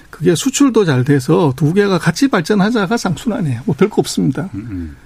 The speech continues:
Speaker 1: 근데 지금까지 중국은 이제 수출 주도로 왔기 때문에
Speaker 2: 예.
Speaker 1: 이제는 수출 주도가 아니라 내수 주도로 가자고 하는 것이 내순환이에요.
Speaker 2: 음.
Speaker 1: 그래서 원래는 미중의 전쟁 때문에 중국은 "야, 수출은 이제 끝났다."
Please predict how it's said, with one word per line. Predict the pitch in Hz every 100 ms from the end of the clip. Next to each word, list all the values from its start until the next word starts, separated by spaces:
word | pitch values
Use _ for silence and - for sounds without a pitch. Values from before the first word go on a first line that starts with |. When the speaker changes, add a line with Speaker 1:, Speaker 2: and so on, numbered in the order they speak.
| - - -
Speaker 1:
근데 | 214
지금까지 | 190 180 233 247 214 196
중국은 | 185 170 180 147 143 175 185 151
이제 | 127 135
수출 | - 262 - 277
주도로 | 165 156 214
왔기 | 151 - 151
때문에 | - 127 120 117 147 151 104
Speaker 2:
예. | 85 76 - - - -
Speaker 1:
이제는 | 135 160 180
수출 | - 247 - 226
주도가 | 165 151 180 165
아니라 | 127 113 113 175 208
내수 | 127 123 175 - 285
주도로 | 175 160 180 185
가자고 | 143 160 147 139
하는 | 139 139
것이 | 127 165
내순환이에요. | 123 127 131 156 135 113 107 95 - - - - - -
Speaker 2:
음. | 80 76 127 -
Speaker 1:
그래서 | 196 196
원래는 | 135 190 226 185 202 147
미중의 | 131 180 240
전쟁 | 151 147 185 185
때문에 | 165 127 123 139 185 208
중국은 | - 180 165 131 180 156
"야, | 165 117 107
수출은 | - - - 226 175
이제 | 143
끝났다." | - 214 175 - 185 156